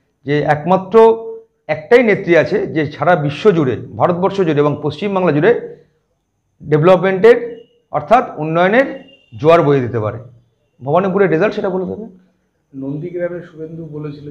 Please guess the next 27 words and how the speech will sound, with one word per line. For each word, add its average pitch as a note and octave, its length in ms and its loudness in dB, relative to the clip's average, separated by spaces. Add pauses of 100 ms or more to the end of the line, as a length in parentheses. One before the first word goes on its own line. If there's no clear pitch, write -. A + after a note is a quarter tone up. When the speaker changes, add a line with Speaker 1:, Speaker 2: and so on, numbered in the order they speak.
Speaker 2:
যে C3+ 80 -12
হারিয়ে C3+ 300 -12
দেবো, C3+ 140 -10 (160)
ভবানীপুরে D#3 520 -12
এসে D#3+ 220 -14
সেই D3+ 100 -20
চ্যালেঞ্জটা C#3 440 -16
নিয়েছিল, C#3+ 420 -14 (600)
সেই E3 120 -20
পরিপ্রেক্ষিতে F3 680 -12 (340)
কতটা F#3+ 280 -12 (300)
prestige F3 340 -14 (100)
fight D3 200 -8 (100)
লড়াই B2 240 -8
হলো A#2+ 240 -12
বলে A#2 80 -12
মনে A#2 100 -16
হয়? - 260 -20
Speaker 1:
দেখুন, - 220 -6 (200)
নন্দীগ্রামের F3+ 800 -2 (580)
রেজাল্ট E3 320 4
নিয়ে F3+ 180 -2
এখনও E3+ 240 -2
সমস্যা D#3+ 420 -2
আছে, F3 200 -2
কোর্টের D#3+ 400 -2 (240)
বিচার্য C3 320 0